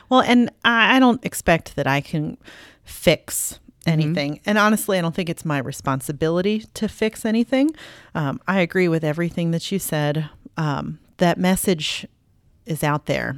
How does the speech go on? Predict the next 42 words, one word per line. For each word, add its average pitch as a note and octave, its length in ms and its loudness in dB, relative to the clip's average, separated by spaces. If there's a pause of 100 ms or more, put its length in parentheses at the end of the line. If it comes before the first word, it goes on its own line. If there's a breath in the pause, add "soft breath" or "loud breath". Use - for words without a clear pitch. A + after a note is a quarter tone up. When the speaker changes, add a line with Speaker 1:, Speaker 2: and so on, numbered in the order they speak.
(120)
Speaker 1:
At E3+ 100 -4
least - 400 -2
you F3+ 100 -2
have D3 280 -2
a C#3 40 -2
healthy C#3+ 360 -4
baby. C3+ 440 -6 (180)
Like, D3+ 400 -4 (1200 soft breath)
oh, D#3 280 2
it's - 320 -4
infuriating. D3 840 -4 (380)
I, D#3 200 0 (120)
I E3 100 2
know F3+ 220 4
so G#3+ 280 2
many G3+ 180 4
people - 300 -2
that C3+ 120 -6
have C3+ 140 -4
heard B2+ 260 -4
that. A2 260 -4
Like, C#3 300 -8
"Yeah, A#3 240 6
that G#3 180 4
happened F#3+ 420 2
to - 120 -6
you. E3 220 2
It's E3 280 -2
really F#3+ 220 2
sad. D#3 360 -2
I'm D#3+ 120 -4
sorry. D3 420 -2 (640 loud breath)
Uh, A#3 180 0
but G3 160 0
at F3+ 100 -2
least G3 360 -2
you F3 80 -2
have D#3 160 -2
a D3 60 -2
healthy C3+ 280 -6
baby." C#3+ 320 -4 (380 loud breath)
And F3+ 280 0